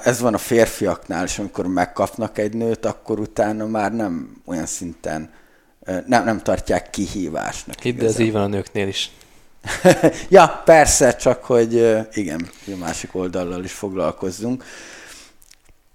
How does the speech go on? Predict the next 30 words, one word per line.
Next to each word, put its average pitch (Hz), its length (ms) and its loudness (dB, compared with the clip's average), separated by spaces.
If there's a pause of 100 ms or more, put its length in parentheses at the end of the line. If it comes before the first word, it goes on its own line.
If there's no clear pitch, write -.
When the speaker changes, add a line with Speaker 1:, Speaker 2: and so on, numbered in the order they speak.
(120)
Speaker 1:
Igen, 151 280 6
most 160 260 4
már 135 160 8
az, 143 220 6
hogy 123 180 2
egyre 127 240 6
nehezebb 113 460 2
átverni 107 580 2
valamit, 107 720 0
ö, 98 380 2 (380)
ö, 87 180 -8 (460)
egyre 117 720 2 (540)
lassulnak 117 720 0
a 90 80 -2
dolgok, 131 760 4 (320)
igen, 95 360 -4
így, 104 200 -6
így 110 120 -4
már 110 220 0
a 110 40 -2
motivációt 92 1080 -4 (720)
elég 69 240 -10
nehéz 78 360 -12
fenntartani. 80 800 -12 (120)
Speaker 2:
Én 113 80 -6
mindig 120 240 -2
azt 101 200 2
hallom, 110 360 2
hogy, 113 260 0
ö, 110 280 -2